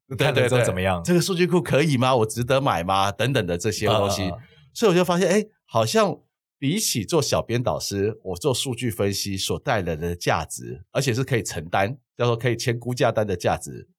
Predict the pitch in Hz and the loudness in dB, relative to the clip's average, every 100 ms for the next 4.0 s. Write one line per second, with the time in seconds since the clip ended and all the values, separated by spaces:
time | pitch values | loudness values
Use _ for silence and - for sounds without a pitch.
0 | _ 110 110 98 92 92 85 - - 165 | _ -2 2 2 4 2 -2 -8 -2 2
1 | 185 143 135 156 151 143 139 - 175 165 | 4 2 0 2 2 2 2 0 2 2
2 | 156 92 113 113 117 104 107 101 98 - | 2 2 2 2 0 2 2 2 0 -4
3 | _ 131 - 95 113 117 80 87 87 | _ -2 0 0 0 -2 -4 -2 -2